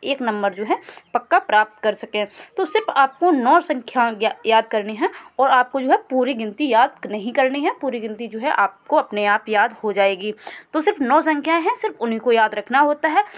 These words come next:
बाकी की सारी संख्याओं को याद नहीं करना होता है। तो इसको हम लोग देखेंगे। तो फ्रेंड्स चलते हैं, शुरू करते हैं। तो देखिए सबसे पहले यहाँ से शुरुआत करते हैं, वन से शुरुआत होगी।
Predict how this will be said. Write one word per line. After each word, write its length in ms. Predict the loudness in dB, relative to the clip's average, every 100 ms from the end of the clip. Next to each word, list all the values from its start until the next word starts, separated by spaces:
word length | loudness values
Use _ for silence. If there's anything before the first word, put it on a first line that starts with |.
| -12 -2
बाकी 260 | -2 -2
की 140 | -8 0
सारी 260 | 2 2
संख्याओं 440 | -2 -10 -2 -2 0
को 120 | 2
याद 240 | 2 2
नहीं 380 | -2 -10 -6 -2
करना 260 | 0 2 0
होता 320 | 0 2 2
है। 160 | 2 -4 -10 -20 -20 _ _ _ _ _ -20 -20 _
तो 140 | 0 0
इसको 300 | -4 -2 -2
हम 200 | -2 -8 _ _ -4
लोग 140 | -4 0
देखेंगे। 460 | -2 -2 -4 -4 -4 -12 -10
तो 80 |
फ्रेंड्स 320 | -2 -2 0 -2
चलते 260 | -4 0
हैं, 140 | 0 0
शुरू 220 | -2 -4
करते 280 | -4 -4 -4
हैं। 200 | -4 -4 -12 _
तो 80 | -4
देखिए 300 | -4 0 -2 -2 _ -20 -20 -16
सबसे 320 | -10 -8 -4
पहले 280 | -2 -2 -4
यहाँ 400 | -8 -12 -8 -6
से 100 | -6
शुरुआत 360 | -2 0 2
करते 240 | 0 -4 -2
हैं, 80 | -2
वन 220 | -2 -2
से 120 | -6
शुरुआत 400 | -6 -2 0 0
होगी। 200 | -2 -6